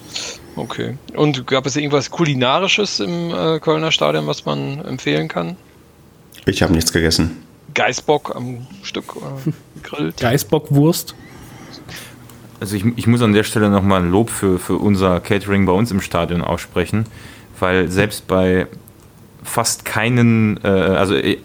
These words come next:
Speaker 4: auf den Sitzplätzen geht es ja etwas ruhiger zu an den Bierbuden und selbst da stehst du vergleichsweise lange,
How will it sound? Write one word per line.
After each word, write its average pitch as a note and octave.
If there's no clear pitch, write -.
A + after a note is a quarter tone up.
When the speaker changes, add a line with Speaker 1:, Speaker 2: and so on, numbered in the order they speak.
Speaker 4:
auf G2+
den G#2+
Sitzplätzen G#2+
geht G2
es F#2+
ja F#2+
etwas F2+
ruhiger G2+
zu F#2+
an F2+
den F2
Bierbuden F#2+
und F2+
selbst F#2+
da A2+
stehst -
du -
vergleichsweise F#2
lange, G2